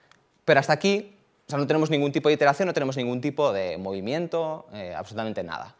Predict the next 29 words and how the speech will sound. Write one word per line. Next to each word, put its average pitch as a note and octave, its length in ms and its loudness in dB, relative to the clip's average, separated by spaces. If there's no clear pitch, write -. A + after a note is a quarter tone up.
Entonces, C3+ 540 2
vamos C3+ 200 0
a D#3+ 40 -2
meter C#3+ 420 0
el B2+ 120 -2
concepto C3 380 -2
de F#2+ 120 -2
tiempo. D#2+ 360 -14
Y B2 100 -8
para B2+ 200 4
eso, F3+ 400 -4
si - 140 -8
habéis A2+ 360 -2
estado B2 320 0
en A#2 60 -4
una A2 120 -2
charla A2 300 0
de - 80 -2
juegos, C3 420 2
etcétera, C3+ 360 -2
ya G#2 160 0
habréis G#2 240 -6
oído G#2+ 260 0
hasta G#2+ 300 -2
la A#2 80 -2
saciedad B2+ 600 -2
que G#2 160 0
hay A2+ 460 2
una, A2 640 -2